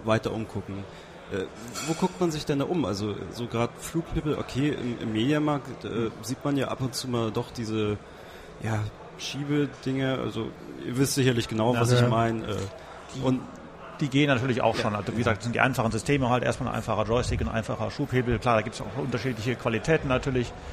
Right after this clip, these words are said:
Speaker 2: wo man sich ein bisschen anders anschauen kann. Aber ich arbeite auch noch mit einem recht, recht einfachen, günstigen Setup. Ähm, damit kann man schon mal, ja, ganz gut arbeiten. Und klar, wenn's, wer dann einmal richtig loslegt irgendwann, der, äh, möchte dann vielleicht auch ein richtig,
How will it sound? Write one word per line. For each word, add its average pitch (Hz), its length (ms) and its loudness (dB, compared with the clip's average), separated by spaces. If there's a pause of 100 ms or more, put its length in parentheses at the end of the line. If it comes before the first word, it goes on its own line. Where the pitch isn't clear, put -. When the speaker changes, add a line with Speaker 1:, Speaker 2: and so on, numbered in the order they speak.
(320)
Speaker 2:
wo 127 60 -2
man 113 80 0
sich 113 100 0
ein - 40 -14
bisschen 117 200 -4
anders 110 200 -2
anschauen 113 340 -2
kann. 117 200 -2
Aber 107 380 2 (240)
ich 131 100 -4
arbeite 120 200 -2
auch 123 60 2
noch 113 100 0
mit 120 100 0
einem 110 140 0
recht, 107 340 -4
recht 117 160 -4
einfachen, 127 400 2
günstigen 135 400 0
Setup. 127 300 0 (380)
Ähm, 117 340 -2 (180)
damit 110 240 -4
kann 113 100 -2
man 107 120 2
schon 123 140 -4
mal, 107 280 2 (100)
ja, 113 180 0
ganz 107 160 -4
gut 117 140 -4
arbeiten. 120 460 4 (340)
Und 113 140 -4
klar, 113 240 6
wenn's, 117 280 4
wer 117 120 4
dann 120 240 4
einmal 120 220 2
richtig 127 280 -2
loslegt 127 460 0
irgendwann, 123 440 0
der, 113 300 4 (540)
äh, 110 720 -4
möchte 123 160 0
dann 120 160 2
vielleicht 123 200 0
auch 110 80 -2
ein 113 120 2
richtig, 113 300 0